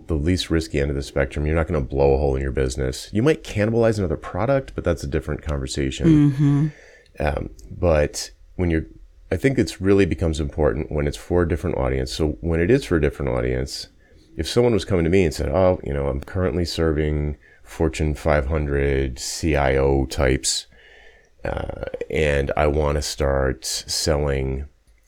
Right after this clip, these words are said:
Speaker 1: business coaching services to software development firms," I'd be like, "Woof, okay."
Speaker 2: Yeah.
Speaker 1: What, the first thing I wanna know is how many software development firm founders or owners can you, w-, would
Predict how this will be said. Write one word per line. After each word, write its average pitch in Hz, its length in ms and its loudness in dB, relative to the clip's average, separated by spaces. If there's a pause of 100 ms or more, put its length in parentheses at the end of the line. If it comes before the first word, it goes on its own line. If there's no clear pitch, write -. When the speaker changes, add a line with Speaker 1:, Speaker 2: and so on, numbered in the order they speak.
(160)
Speaker 1:
business 80 340 2
coaching 73 340 2
services 65 840 0
to 62 440 0 (320)
software - 760 0
development 64 440 0
firms," 55 540 -6 (380)
I'd 71 120 0
be 71 140 2
like, 65 240 0
"Woof, 71 720 -2
okay." 71 520 0
Speaker 2:
Yeah. 151 340 2 (460)
Speaker 1:
What, - 260 2
the 92 160 0
first 127 320 4
thing 110 180 2
I 92 60 4
wanna 92 280 6
know 65 340 2 (420)
is - 140 -2
how 101 260 0
many 104 220 4
software 85 480 2
development 73 580 2
firm 71 300 -4
founders 76 640 -2
or 71 220 -2
owners 69 480 -2
can 80 260 -4
you, 80 300 0
w-, 82 400 -2
would 78 260 -2